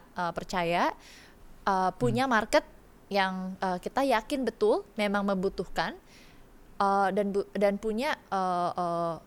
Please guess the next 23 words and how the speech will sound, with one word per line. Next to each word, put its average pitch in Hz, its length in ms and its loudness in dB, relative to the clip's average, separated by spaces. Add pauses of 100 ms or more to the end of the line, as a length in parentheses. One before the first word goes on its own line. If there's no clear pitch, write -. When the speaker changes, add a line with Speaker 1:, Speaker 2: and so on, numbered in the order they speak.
Speaker 1:
initial 233 600 4
set 226 400 2
of, 185 200 0 (200)
eh, 180 260 0
user 208 460 0 (400)
ataupun 254 480 0
customer 208 640 -2 (100)
gitu, 214 160 0
atau 202 240 0
potential 294 480 2
Speaker 2:
Hmm. - 80 -2
Speaker 1:
customer 196 400 -2
sebenarnya 180 400 -2
waktu 196 240 -4
itu 262 160 -4
yang 226 240 -2
kita 320 320 -4 (320)
sudah 214 400 -2
turun 220 420 2 (300)
dan 185 400 0
benar-benar, 185 640 0
eh, - 160 -2
tahu, 185 320 2